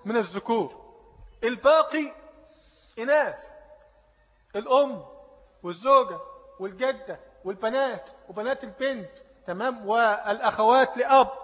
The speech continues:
والإخوة والأخوات الشقيقة، وأولاد الأم بيشترك فيه الإيه؟ الذكور والإناث.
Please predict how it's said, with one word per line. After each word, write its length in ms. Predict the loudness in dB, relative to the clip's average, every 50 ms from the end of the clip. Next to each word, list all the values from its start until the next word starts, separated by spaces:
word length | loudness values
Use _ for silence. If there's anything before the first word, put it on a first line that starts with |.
| -16 -18 -20 -20 -20 -20 -8 -6
والإخوة 400 | -4 -2 -2 -2 -2 -2 0 0
والأخوات 380 | 2 2 2 4 6 6 6 4
الشقيقة، 840 | 2 -2 -4 -2 -2 -2 -2 4 8 8 8 8 6 0 -12 -14 -18 -20 -20 -12 -2
وأولاد 1300 | 4 8 8 10 10 8 8 4 -2 -6 -12 -16 -18 -18 -20 -20 -20 -6 0 2 2 6 8 8 8 8 6
الأم 400 | 2 2 4 4 4 4 2 -4
بيشترك 400 | -6 -6 -4 -2 -4 -4 -4 -6
فيه 180 | -8 -10 -8
الإيه؟ 300 | -4 -2 -2 -2 -2 -4
الذكور 300 | -6 -6 -8 -8 -6 -8
والإناث. 480 | -8 -10 -12 -14 -20 -20 -20 -20 -20